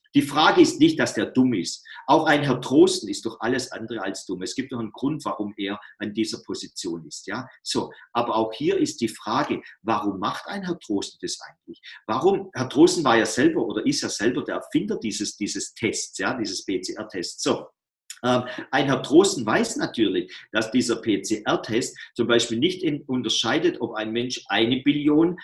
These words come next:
solcher Gene da im Körper hat oder nur fünf. Weil ein P-C-R-Test tut ja zuerst mal mit Polymerase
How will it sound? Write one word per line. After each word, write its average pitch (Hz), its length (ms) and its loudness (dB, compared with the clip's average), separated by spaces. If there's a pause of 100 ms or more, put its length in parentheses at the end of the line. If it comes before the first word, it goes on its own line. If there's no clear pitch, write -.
solcher 147 380 4
Gene 151 460 4
da 151 320 2
im 139 140 -2
Körper 147 360 0
hat 160 240 0
oder 110 220 2
nur 110 180 4
fünf. 233 480 2 (380)
Weil 113 160 4
ein 120 160 2
P-C-R-Test 151 760 2
tut 123 160 0
ja 110 120 4
zuerst - 460 -6
mal 139 120 -4
mit 113 160 -4
Polymerase 98 800 -2